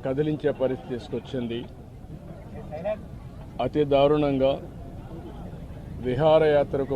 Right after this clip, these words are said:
పోయినటువంటి యాత్రికుల పైన విచక్షణారహితంగా కాల్పులు చేయడం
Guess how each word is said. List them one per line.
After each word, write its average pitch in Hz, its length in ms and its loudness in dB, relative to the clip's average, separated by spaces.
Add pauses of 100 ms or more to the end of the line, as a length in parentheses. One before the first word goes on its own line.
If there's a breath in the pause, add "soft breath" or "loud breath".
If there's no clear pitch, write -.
పోయినటువంటి 127 680 2 (2500)
యాత్రికుల 143 480 2 (100)
పైన 131 240 6 (1600)
విచక్షణారహితంగా 143 1300 2 (140)
కాల్పులు 127 460 2
చేయడం 120 300 4